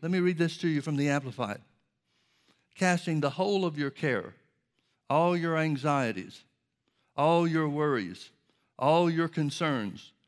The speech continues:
once and for all on him, for he cares for you affectionately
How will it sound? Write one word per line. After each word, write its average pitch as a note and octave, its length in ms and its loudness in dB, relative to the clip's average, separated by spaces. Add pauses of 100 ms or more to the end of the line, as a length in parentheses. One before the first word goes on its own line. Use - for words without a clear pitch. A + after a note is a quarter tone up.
(140)
once F3 360 -2
and G3 200 0
for F3+ 200 0
all D#3+ 320 2
on D3+ 180 0
him, C#3+ 440 -2 (800)
for D3+ 180 0
he D3+ 120 2
cares F#3 420 0
for F3 240 0
you D#3+ 200 0
affectionately F#3+ 720 -2